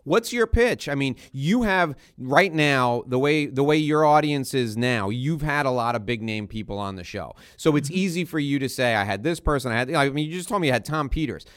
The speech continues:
Speaker 1: I mean, if Tom, if you're, if you're good enough for Tom Peters, you're good enough for anybody. Before you had Tom Peters on your show, how did you convince some big name folks that they needed to do your show?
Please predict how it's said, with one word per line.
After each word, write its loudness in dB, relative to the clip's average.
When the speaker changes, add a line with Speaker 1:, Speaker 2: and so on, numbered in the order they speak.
Speaker 1:
I -2
mean, 2
if -2
Tom, 0
if 0
you're, 6
if 0
you're 4
good 4
enough 0
for -2
Tom -2
Peters, 0
you're -4
good -4
enough -2
for -4
anybody. -6
Before 4
you 2
had 2
Tom -6
Peters -2
on -4
your -6
show, -2
how 4
did -2
you -6
convince -4
some -4
big -2
name 0
folks -2
that 0
they 0
needed 0
to -4
do -6
your -4
show? -14